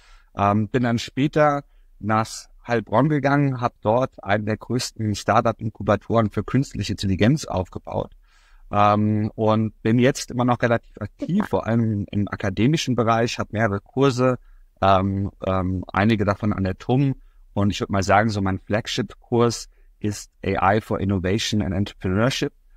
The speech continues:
äh, mit über tausend Studenten an der tum, ähm, wo ich wirklich versuche, gar nicht drauf einzugehen, wie baue ich künstliche Intelligenz, sondern was muss ich wissen, was muss ich beachten, was sind die Frameworks, die Konzepte, die Theorien dahinter,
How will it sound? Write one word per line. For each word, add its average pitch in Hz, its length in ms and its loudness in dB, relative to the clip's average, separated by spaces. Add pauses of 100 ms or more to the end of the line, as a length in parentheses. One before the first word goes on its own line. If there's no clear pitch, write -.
(260)
äh, 98 140 2
mit 101 180 -2
über 123 280 2
tausend 113 400 0
Studenten 104 480 -2
an 95 140 -2
der 92 140 -2
tum, 117 300 -2 (440)
ähm, 98 480 0
wo 110 120 2
ich 110 140 -2
wirklich 113 240 -6
versuche, 117 500 0
gar 104 220 -2
nicht 135 160 0
drauf 110 180 -2
einzugehen, 107 520 -2
wie 98 100 0
baue 139 340 2
ich - 140 -6
künstliche 101 460 -4
Intelligenz, 92 600 -4
sondern 104 500 2 (500)
was 107 480 -2
muss 127 340 -4
ich 110 260 -2
wissen, 110 340 0
was 107 200 -2
muss 113 200 -2
ich - 160 -10
beachten, 101 580 -6
was 101 160 0
sind 110 180 -4
die 101 80 -4
Frameworks, 110 640 0
die - 80 -10
Konzepte, - 580 -4
die - 240 -18
Theorien 113 520 0
dahinter, 92 600 0